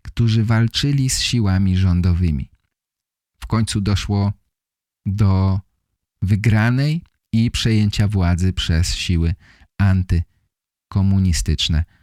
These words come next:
Mudżahedini wygrali tę wojnę.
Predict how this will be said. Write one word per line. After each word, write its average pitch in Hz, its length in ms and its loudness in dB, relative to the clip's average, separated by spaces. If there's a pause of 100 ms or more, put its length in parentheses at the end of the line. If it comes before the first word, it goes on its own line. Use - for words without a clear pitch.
(280)
Mudżahedini 107 1300 2 (460)
wygrali 95 720 2 (1300)
tę 87 420 4 (300)
wojnę. 87 560 0